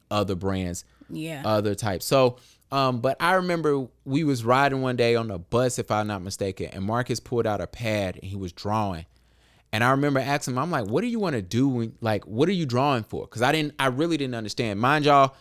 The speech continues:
Speaker 1: back then I wasn't into art at all. I was not a drawer. Um, I was a copier. Like, I could copy anything. You showed me a picture of something, uh, especially of a drawing, I could pretty much copy it.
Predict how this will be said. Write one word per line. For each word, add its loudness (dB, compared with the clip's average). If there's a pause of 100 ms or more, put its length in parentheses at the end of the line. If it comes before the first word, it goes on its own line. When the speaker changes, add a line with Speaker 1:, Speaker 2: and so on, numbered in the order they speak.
(260)
Speaker 1:
back 0
then 0
I 6
wasn't 0
into -4
art -4
at -2
all. -4 (180)
I -2
was 2
not 2
a -2
drawer. 2 (240)
Um, -4
I 0
was 0
a 0
copier. -2
Like, -8
I 0
could -6
copy -2
anything. -2
You -4
showed 2
me 0
a 0
picture -2
of -4
something, -4 (440)
uh, 2
especially 0
of 4
a 0
drawing, 2
I -2
could -6
pretty -4
much -6
copy -4
it. -8